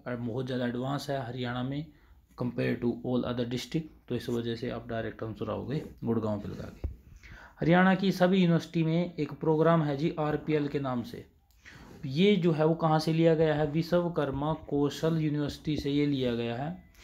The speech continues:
और ये कहाँ पे है जी? ये पलवल में है। तो ये जो आरपीएल प्रोग्राम है, जो विश्वकर्मा कौशल यूनिवर्सिटी से लिया गया है, ये सभी यूनिवर्सिटी में क्या होगा? लागू होगा।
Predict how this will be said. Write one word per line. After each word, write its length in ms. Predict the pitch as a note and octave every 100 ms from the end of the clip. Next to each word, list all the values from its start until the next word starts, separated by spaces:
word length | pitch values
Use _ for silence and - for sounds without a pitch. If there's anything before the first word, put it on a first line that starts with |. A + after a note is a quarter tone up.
| - -
और 100 | D#3
ये 100 | E3+
कहाँ 260 | E3 D#3 D#3
पे 80 | D#3
है 100 | C#3+
जी? 100 | D3+
ये 60 | E3+
पलवल 440 | D#3+ C#3+ C#3 C3+
में 160 | B2 G#2+
है। 220 | A2 - _ _ - -
तो 60 | F3+
ये 60 |
जो 120 | F#3
आरपीएल 640 | G3+ D3 D#3+ E3 F#3+ F#3+ F#3+
प्रोग्राम 580 | F#3 D#3+ D3+ D3+ D3 C3
है, 120 | C3
जो 160 | D3 D#3+
विश्वकर्मा 680 | C#3+ C3+ D#3+ D#3 D3+ D3
कौशल 420 | D3+ C#3+ C#3 D3+ D3 D3
यूनिवर्सिटी 420 | C3+ C#3+ - D3+
से 120 | D3
लिया 220 | C#3 C3
गया 120 | B2+
है, 80 | C3
ये 60 | C3
सभी 300 | F3 F3 F3
यूनिवर्सिटी 400 | D3+ C#3 - C#3+
में 140 | C#3
क्या 140 | C3+ A#2+
होगा? 440 | A#2 C3 F3+ - _ _ - D3
लागू 340 | D#3 D3+ D3+
होगा। 340 | B2+ A#2 C3